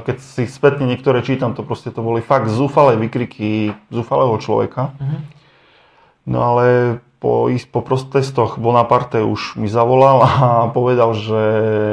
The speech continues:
Speaker 1: no, že ja prídem, ja prídem do Michalovec a prídem sa pozrieť. No a pri prvej, mm, reportáži, to bolo pred dvoma rokmi de facto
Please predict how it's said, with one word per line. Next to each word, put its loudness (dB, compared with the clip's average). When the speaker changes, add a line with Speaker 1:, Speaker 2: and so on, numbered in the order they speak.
Speaker 1:
no, -4
že -4
ja 2
prídem, 0
ja -2
prídem -2
do -2
Michalovec -2
a -4
prídem -6
sa -14
pozrieť. -12
No -2
a 4
pri 2
prvej, 6
mm, -2
reportáži, 2
to -6
bolo 0
pred -6
dvoma -2
rokmi -4
de -4
facto -6